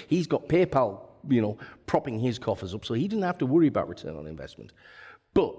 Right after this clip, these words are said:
I think there's a question about long-term viability.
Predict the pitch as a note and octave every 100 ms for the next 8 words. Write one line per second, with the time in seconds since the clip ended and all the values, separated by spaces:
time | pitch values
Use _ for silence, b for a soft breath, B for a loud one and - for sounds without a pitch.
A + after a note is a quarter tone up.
0 | - C3 D3+ D3 A#2+ - F3 D#3+ D#3+ C3+
1 | C3 A#2+ A#2 C3+ G#3 G#3 F#3 E3+ C#3+ C3+
2 | A#2 B2+ D#3+ - B3